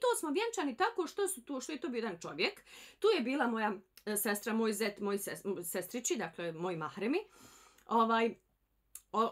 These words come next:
o, obavili smo to vjerš-, vjersko šerijatsko vjenčanje. Ja sam dobila dijete u tom braku.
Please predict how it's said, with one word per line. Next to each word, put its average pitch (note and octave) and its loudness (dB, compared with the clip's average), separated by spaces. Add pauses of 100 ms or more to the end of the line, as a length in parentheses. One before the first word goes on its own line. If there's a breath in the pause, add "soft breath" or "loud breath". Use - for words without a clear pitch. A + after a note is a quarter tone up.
(100)
o, A3 2
obavili A3 0
smo F#3+ -6
to G#3+ -4
vjerš-, F3+ 0
vjersko G#3 -4
šerijatsko E3+ -6
vjenčanje. - -8 (3000 loud breath)
Ja A#3 0
sam A3+ 0
dobila G3 -2
dijete E3+ -2
u G3 -4
tom G3 -4
braku. C3+ -10